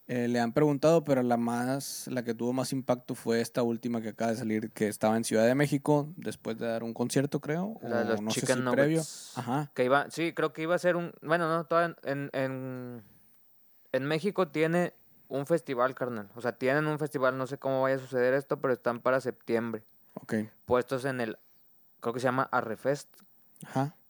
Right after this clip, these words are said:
Speaker 2: Va a
Speaker 1: O sea,
Speaker 2: estar,
Speaker 1: tienen una fecha
Speaker 2: va a estar,
Speaker 1: pactada en
Speaker 2: va a
Speaker 1: ese
Speaker 2: estar
Speaker 1: festival.
Speaker 2: Peso Pluma, carnal. Es un festival. O sea, es el festival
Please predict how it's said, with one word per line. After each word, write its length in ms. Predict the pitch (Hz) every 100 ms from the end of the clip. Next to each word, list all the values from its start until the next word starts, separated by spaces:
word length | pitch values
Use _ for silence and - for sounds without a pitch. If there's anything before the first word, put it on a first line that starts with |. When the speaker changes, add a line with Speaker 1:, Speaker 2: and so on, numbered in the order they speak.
| -
Speaker 2:
Va 60 | 123
a 20 |
Speaker 1:
O 20 |
sea, 100 | 147
Speaker 2:
estar, 40 | 143
Speaker 1:
tienen 240 | 135 139
una 160 | 143 147
fecha 280 | 143 131 135
Speaker 2:
va 180 | 123 127
a 20 |
estar, 160 | 147
Speaker 1:
pactada 140 | 117 120
en 80 | 117
Speaker 2:
va 20 |
a 20 | 123
Speaker 1:
ese 60 |
Speaker 2:
estar 100 | 123 135
Speaker 1:
festival. 180 | 160
Speaker 2:
Peso 140 | 147 131
Pluma, 320 | 131 143 143
carnal. 280 | 135 117 113
Es 80 | 143
un 100 | 147
festival. 520 | 160 139 120 120 110
O 80 | 120
sea, 120 | 131
es 40 | 139
el 140 | 156
festival 600 | 180 - 135 127 151